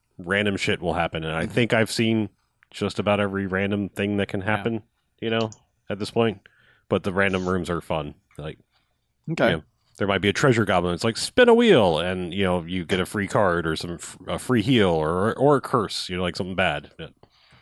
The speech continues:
Speaker 1: it's, you know, it's just fun. It's,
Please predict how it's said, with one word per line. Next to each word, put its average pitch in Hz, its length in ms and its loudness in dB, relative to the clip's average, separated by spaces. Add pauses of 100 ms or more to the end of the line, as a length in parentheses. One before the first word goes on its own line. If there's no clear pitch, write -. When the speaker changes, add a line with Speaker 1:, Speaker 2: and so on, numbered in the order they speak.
(200)
Speaker 1:
it's, - 240 -10 (580)
you - 80 -8
know, 139 140 -12 (160)
it's - 140 -2
just 135 120 0
fun. 71 220 -2 (160)
It's, - 260 -20